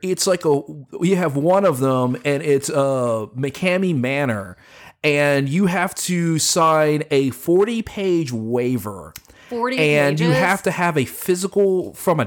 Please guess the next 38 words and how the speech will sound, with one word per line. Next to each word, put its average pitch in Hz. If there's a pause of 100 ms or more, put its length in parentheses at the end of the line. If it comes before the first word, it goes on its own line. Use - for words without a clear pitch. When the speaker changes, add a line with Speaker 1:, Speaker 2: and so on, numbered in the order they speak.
(120)
Speaker 1:
doctor. 110 (440)
Speaker 2:
Oh, -
crap. 240
Speaker 1:
And 139 (100)
you 160
have 170
to 170
actually 165
do 147
a 131
video 156
interview 110 (920)
because 175
they 170
only, 208
they 180
only 202
let 190
so 196
many 175
people 156
in 170
every 135
year, 143
and 147
there's 151
more 170
than 147
twenty-four 190
thousand 156
people 147
on 117
a 98
waiting 101
list. - (240)
So -
they 147
handpick 196